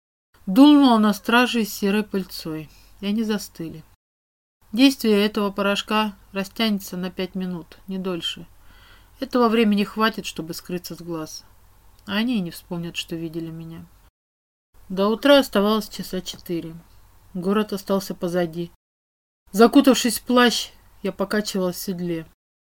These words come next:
Летняя ночь теплая, но меня почему-то морозило. Когда почти расцвело, навстречу попался дежурный разъезд. Стражники попытались остановить. Ну что мне какие-то люди?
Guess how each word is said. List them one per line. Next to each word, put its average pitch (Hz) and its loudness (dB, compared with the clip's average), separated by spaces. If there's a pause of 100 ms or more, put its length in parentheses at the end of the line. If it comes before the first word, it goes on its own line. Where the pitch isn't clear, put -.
(140)
Летняя 214 -2
ночь 214 -6 (160)
теплая, 175 -10 (380)
но 185 -6
меня 196 -4
почему-то 180 -8
морозило. 170 -6 (1040)
Когда 220 0
почти 233 0
расцвело, 214 2
навстречу 202 -2
попался 190 -4
дежурный 170 -6
разъезд. 160 -10 (960)
Стражники 202 -4
попытались 196 -2
остановить. 190 -4 (240)
Ну 226 -12
что - -6
мне 202 -4
какие-то 165 -8
люди? 170 -6